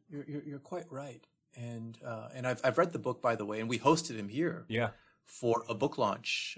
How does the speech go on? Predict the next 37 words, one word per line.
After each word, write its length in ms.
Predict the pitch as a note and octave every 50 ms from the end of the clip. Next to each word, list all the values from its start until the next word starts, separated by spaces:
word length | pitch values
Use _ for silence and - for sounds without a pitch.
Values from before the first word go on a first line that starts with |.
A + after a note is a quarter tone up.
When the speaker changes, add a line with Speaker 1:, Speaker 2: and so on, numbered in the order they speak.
| - G#2
Speaker 1:
uh, 300 | G#2+ A2 G#2+ G#2+ - -
Speaker 2:
He's 60 | A#2
Speaker 1:
I 20 |
think 80 | A2 -
Speaker 2:
terrific. 220 | - A2 A2 G#2 A2
Speaker 1:
last 300 | A2+ A2+ - - - C3+
year 120 | B2+ A#2+
or 20 |
the 80 | A#2 A#2+
year 100 | A#2 A2+
before. 720 | G#2 - - - - C#3+ D#3+ D3 A#2 A2 A2 C3+ E3+ E3+ E3+
Speaker 2:
Yeah. 140 | F#2 F#2 G2 - - - - - - _ _ -
Speaker 1:
Um, 160 | C#3+ C#3 C3 - - _ _ -
but 160 | E3+ E3+ E3+ - - _ -
this 220 | - A3 G#3 -
point 420 | - - - - A3+ A3+ A3 -
connects 500 | - F3+ E3 E3 E3+ E3+ E3+ - - - - _ _ _ _ _ _
just 340 | - G3 G3 F#3+ - - - - -
so 240 | - - - G3+
well 520 | G3 D#3+ C#3+ D#3 E3 D#3+ C#3+ B2+ B2 A#2+ A#2
with 240 | A#2 B2+ B2 A#2+ -
the 100 | - A#2+
last 300 | C3 C#3+ D#3 D#3 - -
question 320 | - D#3 C3+ - - C3+
you 100 | C3 C3 C3
asked 440 | C3+ C3 B2+ A2+ A2 - - - C3
about 400 | A#2 A#2+ A#2 A#2 A2+ A#2 - - _ _ _ _ _ _ _ _ _ -
amendment 540 | C3+ C3+ C3+ D3+ E3 F3 E3 D#3+ E3+ E3+
talk 360 | - - - C#3+ C3+ B2+ - -
in 100 | C3+ C3+
other 140 | C3 C3+
countries 1000 | B2+ - - C#3 D3+ - - - G2 - - - A#2 - - - - - - - _ _ _ _ _ _ _ _ -
in 100 | C3 B2+
relation 360 | A#2+ A#2+ B2+ B2 - - A2
to 100 | - A#2
amendment 420 | A2 A2+ B2 B2+ B2 B2 A#2+ A2
talk 340 | - - A2 G#2 - - -